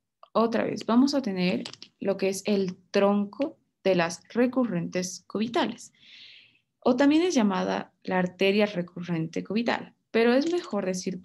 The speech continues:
tronco porque ahí te das cuenta que hay dos ramos, ¿no? Un ramo anterior, acá está. Ya, a ver, lo vamos a borrar. Acá está.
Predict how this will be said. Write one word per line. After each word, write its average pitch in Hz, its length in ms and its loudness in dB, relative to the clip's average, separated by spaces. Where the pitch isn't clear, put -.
tronco 180 540 -2
porque 180 340 -4
ahí 180 300 -2
te 185 100 4
das 180 240 2
cuenta 202 420 -2
que - 120 -8
hay 160 120 -4
dos 165 320 -8
ramos, 247 480 -4
¿no? - 180 -8
Un 202 220 -4
ramo 185 560 -2
anterior, 226 500 2
acá 185 180 -10
está. 185 280 -12
Ya, - 220 -8
a - 20 -6
ver, - 220 -8
lo 196 80 -4
vamos 226 240 -2
a - 40 -10
borrar. - 260 -16
Acá 202 180 -4
está. - 240 -10